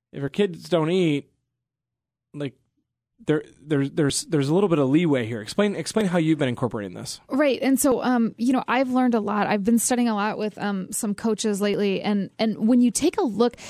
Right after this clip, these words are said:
Speaker 2: like, ju-, even outside of what we're doing here in America, when you take a look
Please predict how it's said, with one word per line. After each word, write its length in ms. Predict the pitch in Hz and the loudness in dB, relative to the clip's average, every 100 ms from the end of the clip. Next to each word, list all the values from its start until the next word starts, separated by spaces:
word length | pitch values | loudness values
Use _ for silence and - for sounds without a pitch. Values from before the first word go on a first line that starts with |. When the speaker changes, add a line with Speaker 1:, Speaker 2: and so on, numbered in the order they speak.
| - | 0
Speaker 2:
like, 160 | 247 | 0
ju-, 200 | 185 277 | 2 0
even 240 | 262 277 320 - | 2 2 0 0
outside 560 | 254 - - 220 240 | -2 -2 -2 2 2
of 120 | 220 | 2
what 140 | 196 - | 2 2
we're 240 | 202 220 | 4 4
doing 220 | 226 214 | 4 4
here 240 | 214 214 208 | 2 2 0
in 40 | |
America, 400 | 190 190 196 240 | 0 0 0 0
when 140 | 214 226 | 4 4
you 80 | |
take 240 | 226 247 285 | 4 2 2
a 60 | |
look 280 | 269 233 226 | 2 0 -4